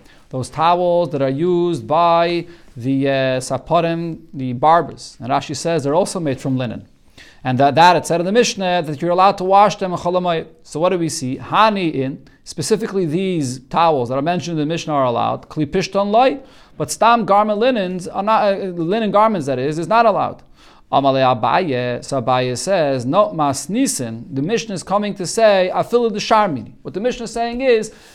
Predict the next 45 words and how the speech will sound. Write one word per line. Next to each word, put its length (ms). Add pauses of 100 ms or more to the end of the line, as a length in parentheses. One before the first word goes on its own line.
(220)
that 360
the 220
garments 420
that 100
are 60
made 260
from 160
other 220
kinds 280
of 60
materials, 540
whether 180
wool 420
or 80
anything 360
else, 460 (280)
that 220
there, 340
there 140
are 80
the 80
limitations 580
that 80
the 80
Mishnah 320
says 340
that 120
it's 160
allowed. 400 (340)
But 80
if 80
it's 160
linen 300
garments, 440
so 300
that's 180
a 40
different 240
story. 340
The 80
Mishnah 280
wasn't 220
talking 300
about 320
that. 260